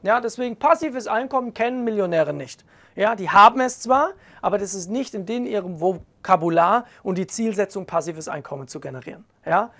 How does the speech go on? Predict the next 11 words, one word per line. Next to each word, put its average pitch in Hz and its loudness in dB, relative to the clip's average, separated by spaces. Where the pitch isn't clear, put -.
So, 151 -2
mein 202 6
Ziel 294 0
ist 220 -2
auch 233 4
hauptsächlich 202 0
gehebeltes 233 -2
Inko-, 214 0
Eink-, 196 -4
äh, 143 -8
Einkommen 220 0